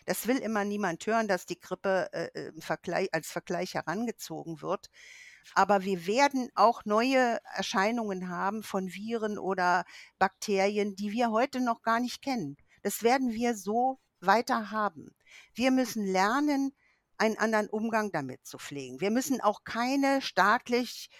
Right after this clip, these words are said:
verordneten Lockdowns in dieser Form mehr uns antun, sondern wir müssen gucken, wo ist das? An welchen Stellen müssen wir hingucken?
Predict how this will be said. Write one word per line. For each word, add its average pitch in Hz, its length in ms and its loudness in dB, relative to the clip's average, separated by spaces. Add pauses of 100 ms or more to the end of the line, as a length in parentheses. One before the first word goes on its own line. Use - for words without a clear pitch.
(180)
verordneten 233 760 2
Lockdowns 214 680 2
in 196 180 -6
dieser 233 340 0
Form 202 420 0
mehr 196 300 -2
uns 202 280 -6
antun, 139 600 -6 (360)
sondern 214 380 4
wir 214 100 2
müssen 233 360 -2
gucken, 196 480 -6
wo 185 540 0
ist - 300 -18
das? - 400 -12 (300)
An 196 260 2 (100)
welchen 247 540 2
Stellen 151 500 -4
müssen 135 300 -10
wir 139 80 -12
hingucken? 135 600 -14